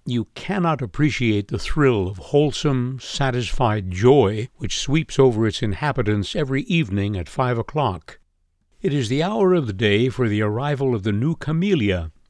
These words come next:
the happening of the day. As early as four o'clock, the trailing smoke across the horizon of the treacherous Lake Pontchartrain appears, and Mandeville knows that the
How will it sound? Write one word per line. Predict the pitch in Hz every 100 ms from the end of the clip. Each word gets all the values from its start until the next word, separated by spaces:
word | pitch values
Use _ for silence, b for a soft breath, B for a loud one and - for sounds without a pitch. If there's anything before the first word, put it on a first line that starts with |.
| _ -
the | 92
happening | 85 139 - 107 104 117
of | 98
the | 120
day. | 147 151 104 76 - _ _ _ _ _ _ _ _ _
As | 160 143
early | 214 233 175
as | 139
four | - - 170 180 170
o'clock, | 160 - 135 95 92 - b b
the | -
trailing | - - 180 165 156
smoke | - 117 101 -
across | 117 - 131 117
the | 120
horizon | 92 98 104 120 117 107 113
of | 87
the | 92
treacherous | - 139 - 131 107 -
Lake | 113 107 - -
Pontchartrain | 117 95 107 95 - 135 120 123 147
appears, | - - 113 104 107 98 b b b b
and | 147 135
Mandeville | 170 240 220 160 160
knows | 143 117 110 120 98
that | 101
the | 131